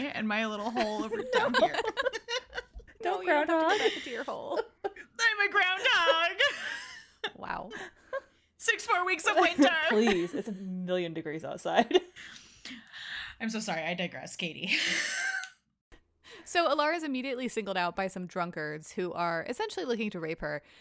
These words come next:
Speaker 3: calling her an entitled little bitch and corner her in an alleyway. And try to force themselves upon her. But before they can do so, she, she summons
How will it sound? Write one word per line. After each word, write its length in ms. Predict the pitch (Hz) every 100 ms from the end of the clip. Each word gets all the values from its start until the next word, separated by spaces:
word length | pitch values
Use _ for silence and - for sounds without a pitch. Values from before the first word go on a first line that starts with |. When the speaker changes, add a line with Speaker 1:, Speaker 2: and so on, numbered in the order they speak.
| - - - - -
Speaker 3:
calling 320 | 302 302 285
her 140 | 269
an 60 | 240
entitled 400 | 226 214 202 190
little 240 | 170 160
bitch 380 | - 285 277 - -
and 480 | 202 190 185 190 -
corner 240 | - 262 240
her 200 | 202 196
in 200 | 175 175
an 100 | 165 -
alleyway. 680 | 180 175 160 151 147 156 165 - _
And 560 | 175 160 156 156 151 - - _ _ _ _ _
try 400 | - 220 202 196
to 100 | 180
force 300 | 190 175 165
themselves 400 | - 151 143 143
upon 260 | - - 147
her. 180 | - -
But 80 | 175
before 240 | 208 320
they 80 | 294
can 120 | 262
do 140 | 214 190
so, 240 | 180 156
she, 180 | - 190
she 400 | 185 - - -
summons 380 | 175 233 233